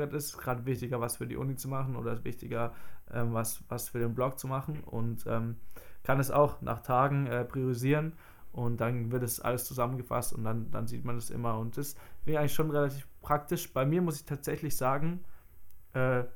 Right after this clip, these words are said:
musst du dann immer wieder draufschauen, so auf die To-Do-Liste oder das so Stück für Stück ab-, ab-, abarbeiten? Ähm, weil bei mir ist es so, wenn ich's einmal aufgeschrieben hab, dann hab ich's eigentlich im Kopf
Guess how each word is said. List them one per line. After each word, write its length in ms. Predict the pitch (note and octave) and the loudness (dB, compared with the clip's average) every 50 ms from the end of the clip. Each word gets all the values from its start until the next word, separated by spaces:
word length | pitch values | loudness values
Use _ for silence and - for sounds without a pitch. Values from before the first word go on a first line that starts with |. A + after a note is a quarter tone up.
| - - - - - - - - - - - - - - | -8 -12 -14 -12 -12 -12 -10 -10 -10 -10 -8 -8 -6 0
musst 200 | D#3 D#3+ D3 - | 2 2 2 4
du 60 | F3 | 4
dann 120 | D3+ C#3+ C#3+ | 4 4 4
immer 180 | C#3+ D3 D3 C3+ | 4 4 4 4
wieder 160 | C3 B2+ A#2+ | 4 4 2
draufschauen, 500 | A#2 A#2+ B2 C#3 D3+ - - E3 D#3+ E3 | 2 0 0 -2 -2 0 0 0 2 2
so 120 | D#3+ E3+ D#3 | 2 2 0
auf 120 | E3 D#3+ | 0 0
die 160 | - D3+ D#3 | -2 -6 -6
To-Do-Liste 720 | - - E3 D#3+ E3+ E3+ F3 F3+ F3 - - F#3 F#3+ F#3 - - | -2 -2 2 2 2 2 2 0 0 0 -2 -2 -2 -2 -4 -4
oder 260 | B2+ B2+ B2+ B2+ B2 | -4 -2 0 0 -2
das 200 | B2 B2 B2 - | -2 -4 -6 -4
so 140 | - C3 B2+ | -4 -4 -4
Stück 260 | - - - C#3 - | -4 -4 -6 -6 -6
für 60 | - | -8
Stück 200 | - - - - | -8 -8 -4 -2
ab-, 180 | - C3+ - - | 0 0 0 0
ab-, 180 | D3 C#3+ - | 0 0 0
abarbeiten? 680 | - C#3+ - D#3+ E3 - E3 E3 E3 E3 F3+ F3 F3+ F3+ - - - - - - - - - | 0 0 2 2 2 4 2 2 2 0 0 -2 -2 -4 -8 -12 -12 -12 -12 -12 -12 -4 0
Ähm, 160 | C#3 C3+ C3 | 2 4 6
weil 160 | C3+ C3 C3+ C3 | 6 6 6 6
bei 60 | C3+ | 6
mir 100 | D3 D3+ | 4 2
ist 100 | C#3 - | 2 2
es 80 | D3 | 2
so, 140 | - D3 C#3 | 2 4 6
wenn 80 | C3+ C3+ | 6 4
ich's 140 | C3 - - | 4 4 2
einmal 500 | - C3 D3 D#3 D3+ D3+ D3+ D3+ D3+ D3 - | 2 4 4 4 6 6 6 6 4 2 2
aufgeschrieben 520 | - - D3+ D#3 - - - - D3 C#3+ D3 | 4 4 4 4 2 -4 -6 0 2 4 4
hab, 120 | C#3+ - | 4 2
dann 180 | - A#2+ A#2+ C3 | 0 -2 0 2
hab 80 | C3+ | 0
ich's 120 | C3+ - - | 2 2 0
eigentlich 220 | C3 C3+ B2+ A#2+ | 0 0 -2 -2
im 120 | B2+ A#2+ | -4 -6
Kopf 340 | - - C#3+ B2 - - - | -2 -2 -2 -2 -2 -6 -16